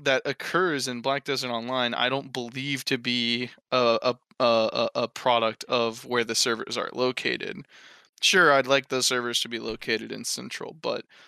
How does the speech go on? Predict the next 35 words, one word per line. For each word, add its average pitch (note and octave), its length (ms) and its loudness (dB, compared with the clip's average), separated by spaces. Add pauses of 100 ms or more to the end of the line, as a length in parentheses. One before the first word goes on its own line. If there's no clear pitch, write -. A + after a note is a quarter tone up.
(160)
is C#3 140 0
that B2+ 160 2
gonna A#2 140 -4
fix - 220 -8
desync? A2+ 340 -4
No. C#3 280 2
And C3+ 160 0
so D#3 160 6
if D#3+ 200 4
it's E3 200 2
not G#3 220 4
going F3+ 220 2
to D3+ 80 2
fix - 300 -2
desync, C3+ 720 -4 (380)
then C#3 380 -2
what E3 300 2
is D#3 260 4
the C#3+ 200 0
incentive C3+ 680 0
for - 240 -4
Pearl C3+ 280 0
Abyss B2+ 300 -2
to C#3 80 -4
spend B2+ 320 -2
the A#2+ 60 -6
money A#2+ 260 -4
to A#2+ 120 -8
make A#2 200 -6
that A2+ 140 -4
move? B2 500 -6
It - 100 -4
just B2 200 -4
doesn't A2+ 260 2
exist. - 680 -4